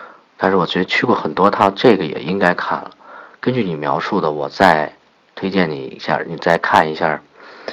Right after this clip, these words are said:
呃，转向柱的万向节，因为这地方这个部位很小。那么根据你描述的，下雨天往，往一边打轮儿，再往反方向打轮儿，它会变得非常沉啊。我觉得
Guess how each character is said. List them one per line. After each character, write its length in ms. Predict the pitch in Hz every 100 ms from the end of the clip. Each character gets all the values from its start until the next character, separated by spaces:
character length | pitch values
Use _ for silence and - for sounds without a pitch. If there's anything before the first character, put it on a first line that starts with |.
| - - - - - - -
呃， 220 | 104 98
转 180 | 92 87
向 160 | 110 110
柱 140 | 113
的 60 | 98
万 180 | 98
向 160 | 92 80
节， 340 | - 73 - -
因 80 | 82
为 80 | 87
这 120 | 95
地 140 | 98
方 300 | 92 80 69 - -
这 100 | 85
个 60 | 80
部 120 | 90
位 100 | 80
很 160 | 73
小。 340 | - - 50 - _ - - - - - _ -
那 100 | 87
么 160 | 78
根 180 | 78 90
据 100 | 95
你 100 | 80
描 220 | 76 71
述 220 | 82 87
的， 260 | 78 73 80 -
下 240 | - 90 78
雨 140 | 71
天 360 | - 82 82 - _ _ _ _ _ _ -
往， 260 | 78 71 71 - - -
往 220 | 80 85
一 60 | 85
边 160 | 87
打 180 | 85 78
轮 160 | - 71
儿， 20 |
再 140 | 85
往 140 | 80 78
反 220 | - -
方 160 | - 85
向 160 | 85
打 160 | - -
轮 140 | 71
儿， 80 | 71
它 220 | - 76 - - _ _ _ _ _ -
会 140 | - -
变 180 | 85
得 80 | -
非 140 | - 85
常 140 | 80
沉 260 | - - - - _ _
啊。 240 | - - - -
我 80 | 87
觉 140 | - 76
得 180 | 82